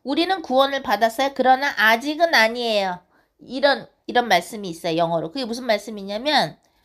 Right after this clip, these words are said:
구원을 이루어가는 거예요. 현재 진행형이에요.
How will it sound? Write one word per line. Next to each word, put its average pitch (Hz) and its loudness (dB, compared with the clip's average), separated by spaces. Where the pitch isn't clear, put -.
구원을 285 4
이루어가는 240 4
거예요. 165 -8
현재 392 -6
진행형이에요. 196 -6